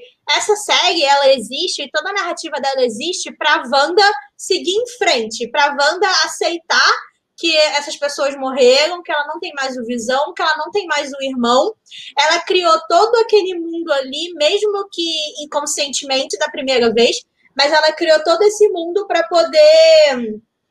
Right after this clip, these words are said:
é, tentar trazer eles de volta, né, e tentar ter esse mundo perfeito de novo. E aí eu acho que o, o Mercúrio foi isso. Ou, tipo, ela pegou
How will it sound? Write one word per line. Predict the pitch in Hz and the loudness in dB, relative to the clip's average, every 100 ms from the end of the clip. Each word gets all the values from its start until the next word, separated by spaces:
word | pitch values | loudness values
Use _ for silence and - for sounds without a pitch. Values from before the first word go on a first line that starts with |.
| _ _ | _ _
é, | - 269 269 254 247 | -4 0 0 0 0
tentar | 247 294 311 | -2 -2 -2
trazer | 302 302 294 | 0 0 2
eles | 262 240 | 0 -2
de | 233 | -4
volta, | 294 349 359 339 311 | 0 2 0 -2 -4
né, | 294 | -6
e | |
tentar | 311 302 302 302 | -6 -4 -4 -2
ter | 311 | -2
esse | 302 339 | -4 -8
mundo | 302 320 339 | -12 -6 -2
perfeito | 330 339 330 302 | -2 -2 -8 -8
de | 392 | -6
novo. | 311 185 190 _ - - _ _ - | -4 -6 -10 _ -20 -20 _ _ -6
E | 311 | 0
aí | 359 339 | 2 4
eu | 403 415 | 4 4
acho | 415 466 453 | 4 2 4
que | 415 247 185 - _ | 2 0 -4 -12 _
o, | 320 403 453 440 415 330 359 403 381 | 2 6 10 8 6 2 -2 -2 -2
o | 349 | -2
Mercúrio | 320 - - 403 427 349 | 0 0 4 6 6 2
foi | - 415 427 269 | -4 4 4 4
isso. | 240 320 | -4 0
Ou, | 359 403 | 2 2
tipo, | - 403 330 | 0 -2 0
ela | 294 294 | 2 2
pegou | 330 311 285 | 2 2 4